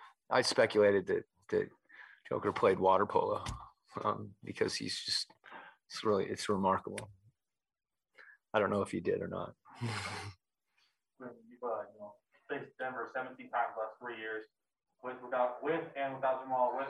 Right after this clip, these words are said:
Speaker 2: and without Don. What's the difficulty of facing a team that you know so well?
Speaker 1: I, I, I think that our games with them have actually had,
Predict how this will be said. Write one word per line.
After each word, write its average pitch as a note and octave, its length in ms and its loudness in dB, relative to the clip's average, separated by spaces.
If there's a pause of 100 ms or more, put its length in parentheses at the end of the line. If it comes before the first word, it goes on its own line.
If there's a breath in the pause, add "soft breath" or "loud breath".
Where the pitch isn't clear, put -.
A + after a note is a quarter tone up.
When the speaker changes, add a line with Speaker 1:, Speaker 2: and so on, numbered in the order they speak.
Speaker 2:
and B2 80 -6
without B2 240 -2
Don. - 220 2 (500)
What's - 300 -4
the - 160 -8 (120)
difficulty C#3+ 460 -6
of - 80 -10
facing C3+ 320 -8
a - 140 -14
team C3+ 140 -10
that A2 140 -8
you A#2 140 -12
know A#2+ 220 -4 (100)
so G#2 60 -6
well? G2 320 -6 (1500 loud breath)
Speaker 1:
I, E3+ 440 6
I, D#3 120 10
I F3 40 12
think D#3 340 6
that B2 200 6 (140)
our B2 360 10
games A#2+ 440 6
with A2+ 220 4
them G#2+ 640 2
have A2 340 4
actually A2+ 560 6
had, G#2 540 6